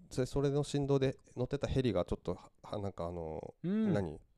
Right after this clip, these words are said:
Speaker 1: クレバスみたいなところに挟まってみたいなの出てくるじゃないですか。
Speaker 2: はいはいはいはい。
Speaker 1: 取ってつけたようなサスペンスが出るじゃないですか。
Speaker 2: はいはい。
Speaker 1: で、シートベルトが、中にいる人シートベルト外せないみたいな。
Speaker 2: はいはいはい。
Speaker 1: まあ、いいからって思ったんだけど、
Speaker 2: うん。
Speaker 1: 今回の柱が挟った、挟まっ-、足に挟まって足が抜けないっていうのに、まあ、すごい同じ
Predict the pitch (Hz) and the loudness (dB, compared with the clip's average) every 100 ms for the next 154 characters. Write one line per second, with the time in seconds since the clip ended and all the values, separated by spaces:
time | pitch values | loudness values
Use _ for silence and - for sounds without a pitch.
0 | _ - - 113 107 92 90 85 82 - | _ 0 2 4 2 -2 -4 -4 -6 -6
1 | 107 113 113 - 82 82 135 117 123 110 | -4 0 -2 0 -4 0 2 2 2 0
2 | 92 82 95 127 - - - 85 98 101 | -2 -4 -2 -4 -4 -8 -4 -4 -2 -2
3 | 92 87 78 76 131 131 90 80 - - | -2 -2 -6 -4 0 2 2 -2 -8 -6
4 | 98 - 135 135 131 104 85 - - - | -4 -4 -4 -2 -2 -2 -4 -8 -16 -4
5 | - 110 101 90 - 123 123 117 - 117 | 2 4 2 0 0 0 0 -2 -2 -2
6 | 123 120 110 104 90 82 82 107 95 - | -2 -2 -4 -6 -6 -10 -6 -4 -4 -4
7 | 92 - 95 - - 95 135 175 165 98 | -8 -6 -10 -10 -10 -4 -2 2 4 2
8 | - - 87 98 - 87 82 87 87 113 | -2 2 2 4 2 0 -2 -2 2 2
9 | 90 - - - - 269 226 117 98 92 | 0 -8 -20 -4 4 4 4 4 6 4
10 | - - 151 131 107 104 120 - - - | 2 4 4 2 0 2 2 0 0 0
11 | 131 135 - _ _ _ - 110 - 107 | 2 2 0 _ _ _ -8 -2 0 0
12 | 110 104 - 90 - 110 143 110 131 127 | 2 0 0 -4 -4 -2 0 0 -2 -4
13 | 135 - 107 87 92 98 80 - - - | -6 -4 -4 -2 0 0 0 -6 -20 -20
14 | - 120 180 110 151 170 175 | -4 4 6 8 6 6 4